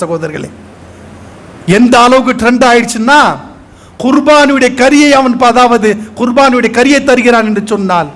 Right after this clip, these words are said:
குர்ஆன், குர்பானுடைய இறைச்சியை பங்கிட்டு தருகிறான் என்று சொன்னால், ஒரு சிறிய ஒரு நூறு கிராம், இருநூறு கிராம் தான் தருவான்,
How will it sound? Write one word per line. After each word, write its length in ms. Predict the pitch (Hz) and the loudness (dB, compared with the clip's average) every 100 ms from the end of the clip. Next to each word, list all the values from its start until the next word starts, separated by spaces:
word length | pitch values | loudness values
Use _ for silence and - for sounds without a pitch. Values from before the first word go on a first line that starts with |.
| - - - - - | -20 -20 -20 -20 -10
குர்ஆன், 500 | - 254 285 294 269 - | -2 2 4 4 0 -2
குர்பானுடைய 500 | 277 285 294 285 262 240 | -2 0 2 2 0 0
இறைச்சியை 380 | 311 311 302 269 254 | 2 0 0 -2 0
பங்கிட்டு 360 | 262 277 269 | -2 -2 -2
தருகிறான் 420 | 269 247 247 233 | -2 0 0 0
என்று 160 | 233 220 | -2 -6
சொன்னால், 580 | 240 233 254 302 277 233 - - - - | -6 -4 0 2 0 -4 -16 -20 -20 -8
ஒரு 260 | 220 226 220 | -2 0 0
சிறிய 420 | - 277 277 285 | -2 0 2 2
ஒரு 140 | 254 | 2
நூறு 280 | 220 214 240 | 0 0 0
கிராம், 320 | 240 240 247 | 0 2 2
இருநூறு 300 | 220 220 220 | 2 0 -2
கிராம் 240 | 202 240 240 | 0 0 0
தான் 160 | 254 | -2
தருவான், 420 | 190 202 190 151 | -2 -2 -4 -4